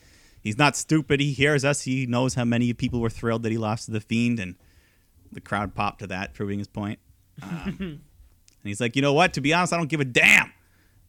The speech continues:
Speaker 1: Uh, yeah, he's pissed off that after he worked so hard to get rid of Lesnar, he's back here on top of the mountain with the title again and all that shit. Uh, but he doesn't,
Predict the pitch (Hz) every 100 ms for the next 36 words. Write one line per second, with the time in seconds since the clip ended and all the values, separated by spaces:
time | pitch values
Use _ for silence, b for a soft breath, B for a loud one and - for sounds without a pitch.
0 | - 95 80 80 - - - _ _ _
1 | _ - 104 90 92 - 120 - 107 110
2 | - 92 - _ _ _ _ - - 98
3 | 104 113 113 113 139 139 143 131 131 135
4 | - 143 131 131 123 143 143 156 117 110
5 | 131 135 - 127 131 127 131 127 120 123
6 | 135 123 104 - 139 139 135 131 147 156
7 | 101 98 98 120 120 - - 127 - _
8 | b b b b b b 73 67 69 82
9 | 82 73 82 107 104 92